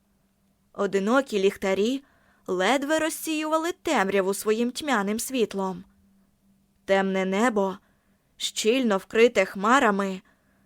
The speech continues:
давало дуже мало світла. Громаддя хмар загрозливо нависало над верхівками дерев, наче величезні валуни, які казковий велетень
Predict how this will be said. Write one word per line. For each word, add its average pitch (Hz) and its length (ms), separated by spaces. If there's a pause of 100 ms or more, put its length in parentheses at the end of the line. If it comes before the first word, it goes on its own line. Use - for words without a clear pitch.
(200)
давало 190 440
дуже 233 440
мало 208 380
світла. 190 600 (960)
Громаддя 202 680
хмар 220 480 (540)
загрозливо 233 880
нависало 302 640
над 214 160
верхівками 208 580
дерев, 214 500 (680)
наче 196 340
величезні 214 720
валуни, 294 640 (640)
які 208 340
казковий 202 600
велетень 196 680